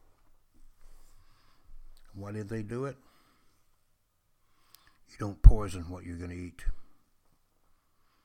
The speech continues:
Now, these Aztec must have been very optimistic, because after six months of fighting and they're losing territory, they're losing warriors by the hundreds and the hundreds and the hundreds.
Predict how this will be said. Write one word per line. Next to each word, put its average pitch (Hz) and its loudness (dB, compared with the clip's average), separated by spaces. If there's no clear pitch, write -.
Now, 123 -8
these 139 -6
Aztec 139 -4
must 117 -4
have 123 -16
been 107 -6
very 107 -6
optimistic, 113 -10
because 123 -6
after 120 -8
six 151 -6
months 117 -6
of 104 -14
fighting 147 -6
and 107 -6
they're 104 -6
losing 117 -4
territory, 135 -6
they're 104 -8
losing 120 -6
warriors 131 -6
by 110 -8
the 104 -12
hundreds 123 -8
and 104 -8
the 98 -14
hundreds 127 -10
and 104 -12
the 90 -14
hundreds. 127 -10